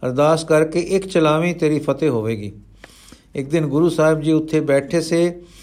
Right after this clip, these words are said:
ਕਿ ਜਿਸ ਨੂੰ ਪਿੱਛੋਂ ਨਗੀਨਾ ਘਾਟ ਸੱਦਿਆ ਹੈ। ਗੋਦਾਵਰੀ ਦੀ ਧਾਰਾ ਮੰਦ ਮੰਦ ਵਹਿ ਰਹੀ ਸੀ।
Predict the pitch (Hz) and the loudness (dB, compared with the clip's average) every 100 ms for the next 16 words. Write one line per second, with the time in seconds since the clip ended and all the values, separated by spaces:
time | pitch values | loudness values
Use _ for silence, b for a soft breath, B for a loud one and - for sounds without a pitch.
0 | B B B B 156 151 156 160 165 170 | B B B B -4 -2 0 -2 -2 -2
1 | 175 175 B B B - 160 175 160 135 | -2 -6 B B B -4 -2 0 0 0
2 | 135 151 190 160 123 131 - 127 143 143 | -2 0 0 2 2 0 -2 -2 2 2
3 | 135 143 143 - 127 131 135 143 156 151 | 2 0 -2 -4 -2 2 2 2 0 -2
4 | 143 120 120 143 131 135 160 156 139 120 | -2 0 2 0 0 -2 -2 -4 -4 0
5 | 131 139 139 135 135 131 | 2 2 0 -2 -6 -8